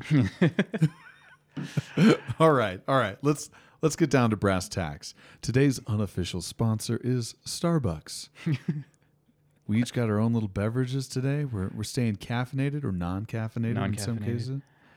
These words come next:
Speaker 2: I, I have the most basic coffee taste of all time.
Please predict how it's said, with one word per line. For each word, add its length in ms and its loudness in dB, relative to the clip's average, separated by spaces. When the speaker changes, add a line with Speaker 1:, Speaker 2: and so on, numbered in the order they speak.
Speaker 2:
I, 260 4
I 420 0
have 200 -4
the 80 0
most 300 0
basic 540 -4
coffee 540 -4
taste 240 -6
of 80 -6
all 100 -4
time. 280 -4